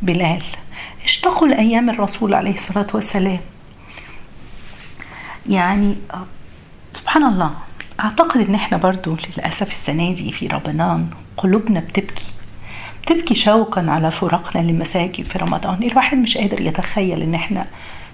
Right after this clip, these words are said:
مش هنقدر نروح نصلي التراويح ولا نصلي التهجد ولا نصلي صلوات في المسجد. كتير مننا بيبكي شوقا للمسجد الحرام ومسجد الرسول عليه الصلاة والسلام، للناس اللي اعتادت تروح العمرة في هذا، في رمضان.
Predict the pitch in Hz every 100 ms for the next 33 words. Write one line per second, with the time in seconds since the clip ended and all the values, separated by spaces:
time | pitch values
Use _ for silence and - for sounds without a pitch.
0 | - - 226 240 214 185 175 185 - 190
1 | 202 185 170 - 170 170 175 - 175 -
2 | 185 175 165 - 180 170 160 165 175 175
3 | - - - 240 269 - 285 247 - 220
4 | 202 202 208 175 165 165 - - - -
5 | - - - - - - - - - -
6 | - - 320 277 240 247 240 202 240 -
7 | 214 202 233 220 - 185 185 175 202 -
8 | 185 - - - 185 180 175 170 180 185
9 | - 175 180 165 - - 196 - 196 -
10 | 202 208 202 202 226 233 214 - - 220
11 | 214 - - 170 - 190 196 208 - -
12 | 202 175 190 214 - 220 - 208 190 208